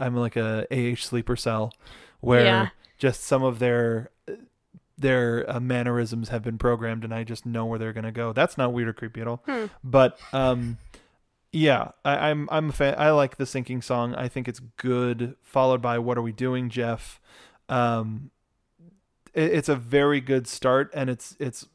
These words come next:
Speaker 1: one hundred percent just a, this is cookie cutter A H. It's they sync, "What are we doing?" And then we go on from there. "What are we doing?" became the, the new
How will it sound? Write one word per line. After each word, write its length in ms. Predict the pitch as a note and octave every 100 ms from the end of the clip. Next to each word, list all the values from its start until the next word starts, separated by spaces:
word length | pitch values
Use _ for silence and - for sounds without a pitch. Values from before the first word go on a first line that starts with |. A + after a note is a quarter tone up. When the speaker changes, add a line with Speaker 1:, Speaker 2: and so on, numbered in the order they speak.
| _
Speaker 1:
one 240 | - C3+ C3
hundred 240 | C3 C3+
percent 320 | C3 B2+ B2+
just 240 | A#2 B2+ -
a, 220 | B2 A2+ - - - _
this 300 | A#2+ C3+ B2+
is 640 | C3 B2+ B2 B2 A#2 - - _ _ _ _ _ _ _ _ -
cookie 260 | E3+ - D3
cutter 760 | - C#3 B2+ B2 A#2+ A#2 A#2 - _ _
A 60 | C3
H. 540 | A#2+ F2 - - - _ _
It's 320 | B2 A#2+ -
they 220 | - A2
sync, 480 | A2 - D#3 D3+ - _ _ _ _
"What 160 | B2
are 40 | A#2+
we 100 | A#2
doing?" 460 | A#2+ C3 C3+ C3 C3 _ _ _ -
And 180 | B2+ B2
then 180 | A#2+
we 80 | A#2+
go 180 | A2+ A#2+
on 180 | A#2 A2+
from 240 | A#2+ A2+
there. 300 | A#2 A2+ A2 - -
"What 120 | - G#3
are 60 |
we 100 | B3
doing?" 280 | F#3 F3+ E3+
became 720 | C#3 C3 C3 B2+ A#2+ A#2+ A#2 - -
the, 480 | B2 B2+ A#2+ A#2 A#2
the 120 | B2
new 280 | B2 B2 B2